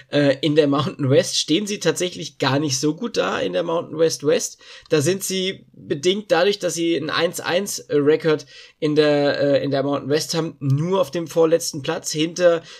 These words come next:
dem legendären, hinter den legendären University of Nevada, Las Vegas, äh,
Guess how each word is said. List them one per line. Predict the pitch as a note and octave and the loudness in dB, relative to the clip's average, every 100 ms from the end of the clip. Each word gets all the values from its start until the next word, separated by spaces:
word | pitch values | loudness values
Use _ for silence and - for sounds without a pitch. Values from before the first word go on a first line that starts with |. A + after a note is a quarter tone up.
| - | -4
dem | D3+ | 0
legendären, | C#3+ D3+ D#3+ E3 D3 D3+ D3 D3+ D3 D3+ | 4 6 6 6 4 4 4 0 0 -4
hinter | D3+ D#3 D#3+ | -4 0 0
den | D3+ C#3+ C#3+ | 2 -2 -2
legendären | C3+ D3+ D#3+ D3 D3 D3 D3 D3+ | -2 0 0 0 2 2 -2 -4
University | D3 - D#3 D3+ C#3 C#3+ D#3 C3+ D3+ D3 C3+ - - - - | -8 -8 -6 -2 0 -2 -4 -6 -2 -2 -2 -12 -20 -20 -2
of | D3 C#3 C#3+ | 0 0 2
Nevada, | D3 C#3 D3 D3+ | 2 2 2 2
Las | C#3+ C3 C3 | 0 -2 0
Vegas, | D3+ D3+ D3 C#3+ - - | 2 4 2 0 -2 0
äh, | C#3 C#3 C3+ C3+ | 2 4 6 4